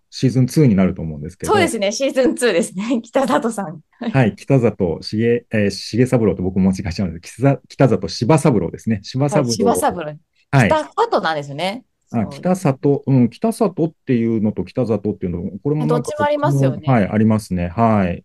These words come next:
Speaker 1: で、まあ、あの、柴、えー、北里、しべ、しが、<laughs> 柴三郎先生ですね。
Speaker 2: <laughs>
Speaker 1: えー、まあ、あの、日本人で、えーと、細菌学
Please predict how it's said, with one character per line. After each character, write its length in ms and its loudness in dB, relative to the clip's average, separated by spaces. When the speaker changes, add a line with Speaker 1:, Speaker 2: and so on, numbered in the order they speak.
Speaker 1:
で、 220 2
ま 240 2
あ、 40 0
あ 60 2
の、 340 0
柴、 460 -4
え 200 0
ー、 40 -6
北 260 -6
里、 420 -6
し 140 -12
べ、 120 -4
し 380 -10
が、 300 -2
<laughs> 80 -6
柴 340 -2
三 220 2
郎 160 0
先 220 -6
生 200 -6
で 100 -12
す 120 -12
ね。 200 2
Speaker 2:
<laughs> 1120 -6
Speaker 1:
え 920 4
ー、 40 -4
ま 200 4
あ、 20 4
あ 40 4
の、 120 6
日 100 6
本 200 6
人 260 4
で、 320 2
え 200 0
ー 60 -4
と、 200 -4
細 220 -4
菌 180 -4
学 180 -2